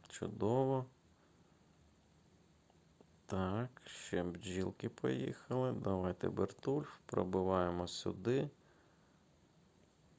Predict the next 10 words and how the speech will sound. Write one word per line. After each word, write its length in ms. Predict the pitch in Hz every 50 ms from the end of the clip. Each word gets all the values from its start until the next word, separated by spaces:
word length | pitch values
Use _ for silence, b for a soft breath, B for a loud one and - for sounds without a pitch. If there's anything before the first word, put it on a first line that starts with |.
| - -
Ось 340 | - - 95 90 95 - -
так, 400 | - - - 95 87 82 - -
жовті. 720 | 87 85 92 104 113 117 127 - - - - 143 139 139 143 - - - - - - - - - - - - - - - - - - - - _ _ _ _ - - - - - - - - - _ _ _ - - - - - - - - - - - - - _ _ _ - - - - - - - _ - _ - - - - - - - - - - - - - - - - - - - - - - - - -
Ну 260 | 110 107 113 127 131 -
що 360 | - - - - 90 87 80
ж, 200 | - - - - - - - - -
міньйончики 680 | 107 107 117 123 123 127 143 147 147 - - - - 127
тепер 400 | - - 101 - - 107 107 107
будуть 320 | - 104 104 101 104 -
працювати. 840 | - - - 101 - - - 98 95 98 104 113 113 - 107 95